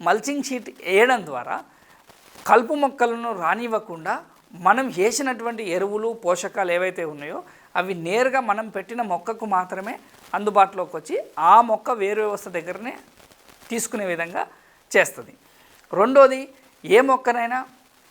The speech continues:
మనం ఎప్పుడైనా నీళ్లను కానీ ఎరువులను కానీ నీళ్లను తాగడం కానీ ఎరువులను తినడం కానీ చేయదు. ఒక నీటి చెమ్మ, ఒక మట్టి ముద్ద, ఆ ముద్దలో నుంచి తేమ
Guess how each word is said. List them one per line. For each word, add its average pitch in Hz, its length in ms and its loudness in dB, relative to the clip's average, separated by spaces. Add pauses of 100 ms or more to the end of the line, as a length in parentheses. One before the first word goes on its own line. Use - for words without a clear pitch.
(100)
మనం 202 180 0
ఎప్పుడైనా 247 580 0 (280)
నీళ్లను 247 440 -4
కానీ 226 280 0
ఎరువులను 214 440 -2
కానీ 208 260 -8 (180)
నీళ్లను 220 340 -4
తాగడం 214 460 2
కానీ 202 220 -6
ఎరువులను 196 360 -4
తినడం 196 380 -6
కానీ 180 200 -8 (120)
చేయదు. 120 200 -10 (380)
ఒక 180 160 0
నీటి 202 680 -2
చెమ్మ, 226 320 2 (380)
ఒక - 180 -2
మట్టి 175 380 -4
ముద్ద, 202 340 -4 (720)
ఆ 202 100 2
ముద్దలో 196 580 6
నుంచి 247 460 -4 (380)
తేమ 240 220 8